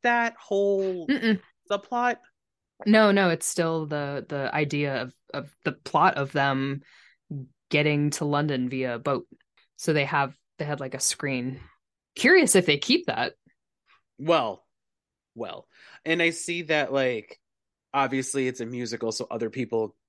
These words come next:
Speaker 1: sing with them. So, like,
Speaker 2: Yeah,
Speaker 1: Rafin-,
Speaker 2: they
Speaker 1: Rafina gets a song. Barry,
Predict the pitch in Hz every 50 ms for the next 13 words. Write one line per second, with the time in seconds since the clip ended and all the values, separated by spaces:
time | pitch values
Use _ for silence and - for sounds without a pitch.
0 | _ - - - - - 139 127 117 117 104 98 120 120 - - 107 95 92 92
1 | 98 107 110 110 _ _ _ _ _ _ _ _ _ _ _ _ _ _ _ _
2 | _ _ _ _ _ _ - - - - 131 127 120 120 117 113 156 180 196 147
3 | - 151 143 135 127 - 175 175 175 131 120 - - 143 135 135 139 139 135 143
4 | 135 - 135 - - - 147 143 143 139 139 139 135 135 135 135 135 131 _ _
5 | _ _ _ _ _ _ _ _ _ _ _ _ _ _ _ - 123 123 123 131
6 | 139 147 147 143 131